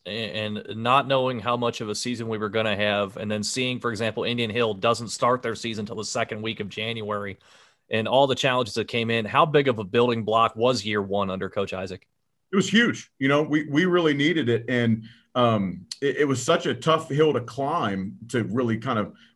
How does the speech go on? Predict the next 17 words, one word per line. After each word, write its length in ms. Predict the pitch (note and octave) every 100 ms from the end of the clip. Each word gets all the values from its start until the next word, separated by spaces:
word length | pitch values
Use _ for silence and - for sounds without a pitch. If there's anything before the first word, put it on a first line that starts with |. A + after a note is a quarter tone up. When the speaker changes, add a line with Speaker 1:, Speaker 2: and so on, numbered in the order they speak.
| G#2+
Speaker 2:
build 280 | D3 D#3 D3
that 280 | C#3+ C3+ G2+
block, 340 | B2 C#3 C#3+
if 180 | A#2+ A2+
you 120 | A2
will, 340 | G#2 A2 A2 A2
for 200 | B2+ A#2
his 180 | A#2+
foundation 640 | A#2 B2+ A#2 A2 A#2 A#2 A2+
that 120 | G#2
he 160 | G#2 B2
wants 380 | G#2+ A2+ A2+ A#2
Wyoming 360 | A2 A2+ A2
girls 220 | G#2 G#2+
basketball 520 | F#2 A2 A2 A2 G#2 G#2
to 60 |
be. 360 | F#2 G#2 A2+